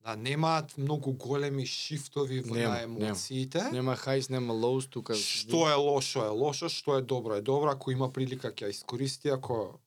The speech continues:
Speaker 1: нема, ама па
Speaker 2: Нема кенка на крајот.
Speaker 1: ти е па, дали, што би било како ти ултимат резултат од тоа,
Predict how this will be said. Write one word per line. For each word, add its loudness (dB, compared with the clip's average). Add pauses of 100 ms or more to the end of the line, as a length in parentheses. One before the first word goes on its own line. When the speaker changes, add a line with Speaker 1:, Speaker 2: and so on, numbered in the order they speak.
(600)
Speaker 1:
нема, 0
ама 2
па 2 (580)
Speaker 2:
Нема 2
кенка -2
на -4
крајот. 0
Speaker 1:
ти 4
е 4
па, 2
дали, 4
што 0
би 2
било 4
како -2 (280)
ти -2
ултимат -2
резултат -2
од -4
тоа, 2